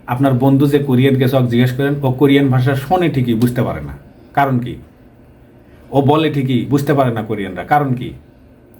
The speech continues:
কারণ এই একটাই, বর্ণের সঠিক উচ্চারণ শিখায় না, যার কারণে ওই ছেলেগুলো যে কথা শুনে বুঝতেও পারে না, আবার বললে ওরা বুঝতেও পারে না। এই হচ্ছে কাহিনী। সঠিক উচ্চারণের সাথে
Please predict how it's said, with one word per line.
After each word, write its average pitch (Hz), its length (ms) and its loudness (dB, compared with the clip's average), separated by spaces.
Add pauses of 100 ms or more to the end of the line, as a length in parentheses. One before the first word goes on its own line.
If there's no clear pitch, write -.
(100)
কারণ 135 240 2
এই 107 80 -2
একটাই, - 340 -12 (1200)
বর্ণের 147 360 2
সঠিক 139 320 -2
উচ্চারণ 131 360 0
শিখায় 117 320 -4
না, 80 140 -10 (460)
যার 120 140 -2
কারণে 147 440 0 (760)
ওই 139 120 2
ছেলেগুলো 135 460 2
যে 127 180 4
কথা 123 200 -4
শুনে 120 360 0
বুঝতেও 113 420 -4
পারে 139 200 0
না, 175 180 -6 (160)
আবার 98 260 -4
বললে 113 420 0
ওরা 101 200 0
বুঝতেও 95 420 -10
পারে 73 140 -14 (100)
না। - 60 -18 (380)
এই 170 180 4
হচ্ছে 127 220 -4
কাহিনী। - 360 -14 (1400)
সঠিক 190 480 -2
উচ্চারণের 147 560 2
সাথে 160 640 0